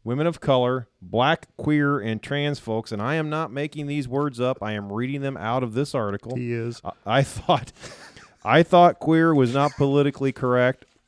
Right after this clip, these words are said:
Speaker 1: Evidently, somewhere in the last, recently, that's been changed. It's now politically correct 'cause we're using it in this article.
Speaker 2: Yeah, boy, Holly Joke's
Speaker 1: And
Speaker 2: bringing it back.
Speaker 1: Yep, and, uh, trans folks of color, non-black, P O C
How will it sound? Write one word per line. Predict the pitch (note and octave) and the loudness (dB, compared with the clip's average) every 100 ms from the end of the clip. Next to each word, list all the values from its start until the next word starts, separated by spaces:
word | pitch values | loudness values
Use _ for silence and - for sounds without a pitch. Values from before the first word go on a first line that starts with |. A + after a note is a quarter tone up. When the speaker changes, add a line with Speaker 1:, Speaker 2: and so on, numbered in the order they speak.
| - | -4
Speaker 1:
Evidently, | B2+ E3 E3 F3 F3+ E3 | 0 2 4 4 4 -2
somewhere | - F3+ F3 E3+ | -2 -4 -2 -4
in | D3+ | -4
the | |
last, | C3+ D3 D3+ D3 B2 | -4 -4 -4 -6 -6
recently, | D#3 D#3+ B2 A#2+ | -6 -6 -8 -6
that's | B2 C#3+ | -4 -4
been | - D3+ | -6 -10
changed. | - E3 D#3+ A#2 | -8 -8 -8 -6
It's | B2 | -6
now | C3+ D3+ | -4 -6
politically | C#3+ C#3 C3+ C#3+ | -4 -6 -6 -6
correct | - D#3+ D3+ | -2 2 2
'cause | B2+ | 0
we're | A#2+ D3+ | 0 2
using | D3+ F#3+ E3 C3 | 4 2 2 0
it | A#2+ A#2 | 0 -2
in | B2+ | -2
this | C3 D3+ | -2 0
article. | D#3+ E3 - G2+ D3+ | 0 0 -2 -6 -4
Speaker 2:
Yeah, | G3 G#3+ | -4 -4
boy, | F3+ A3 G#3+ G3+ E3 | -2 -2 0 0 -2
Holly | F3 A3+ G#3+ | -2 0 0
Joke's | E3 C#3+ C#3+ | 4 4 4
Speaker 1:
And | D3 | 2
Speaker 2:
bringing | F#3+ A3+ A3+ | 4 4 2
it | F#3+ | 0
back. | A#3 A#3 F#3+ | 0 0 2
Speaker 1:
Yep, | D3 D#3+ E3 - | 4 6 4 -2
and, | D3 D3 C#3+ | 0 2 4
uh, | C#3+ C3+ C3 C3 - | 6 6 4 2 -2
trans | E3 F3+ F#3 | -2 0 0
folks | - E3+ F3 - - | -2 0 0 -2 -4
of | B2+ - | -6 -4
color, | - E3+ F3 F3 E3 | 2 4 4 2 0
non-black, | A#2+ B2+ D3+ F#3 F#3 C3+ D3+ D#3 D#3 D#3 - - | -4 -2 0 0 -2 -2 0 0 0 -2 -8 -14
P | - F3+ F3+ | -8 -4 0
O | F3+ E3+ | 0 -2
C | - - E3 | -4 -8 -6